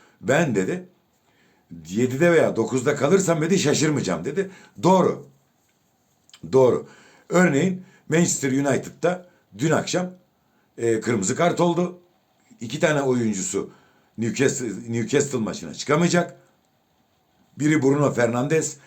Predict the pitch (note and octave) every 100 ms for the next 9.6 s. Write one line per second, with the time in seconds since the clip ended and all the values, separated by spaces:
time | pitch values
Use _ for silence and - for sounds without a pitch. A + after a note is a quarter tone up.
0 | - - C#3 C3 B2 A2 A#2+ A#2 B2 A#2+
1 | C#3+ C#3+ - _ _ - A#2+ A#2 F2+ -
2 | _ _ _ _ _ _ _ _ _ _
3 | F2 - G2 G2+ E2+ F#2 F#2+ F2+ F2 A2+
4 | C3+ D#3+ E3+ E3 D#3+ D#3 D3 - E3+ -
5 | _ _ _ _ _ _ _ _ _ _
6 | _ _ _ _ _ _ _ - A#2 G#2+
7 | A#2+ G#2 B2 E3 E3+ - _ _ _ _
8 | _ _ _ _ _ _ _ _ _ -
9 | D2+ A2 F#3 - D#3